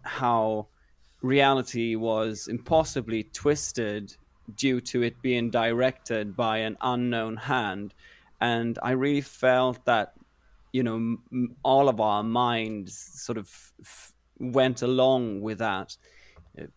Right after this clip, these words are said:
strange transformation of reality, uh, just accepting, because you know how the human mind, uh, has to accept what happens or it will break. And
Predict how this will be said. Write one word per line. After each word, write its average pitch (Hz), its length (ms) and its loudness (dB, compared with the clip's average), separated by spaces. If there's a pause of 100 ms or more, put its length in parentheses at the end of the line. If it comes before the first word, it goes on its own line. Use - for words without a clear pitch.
(160)
strange 113 1000 -4 (500)
transformation 131 760 0
of 110 160 -2
reality, 120 680 2
uh, 98 160 -4 (160)
just 143 340 0
accepting, 120 840 0 (280)
because 123 200 0
you 131 80 2
know 143 180 4
how 123 180 0
the 113 100 -2
human 117 320 -2
mind, 110 560 -4 (640)
uh, - 60 -8 (160)
has 165 260 0
to 123 140 2
accept - 720 0
what 120 240 0
happens 107 560 0
or 107 180 -2
it - 100 -8
will 104 120 -4
break. 117 640 2 (440)
And 113 460 -2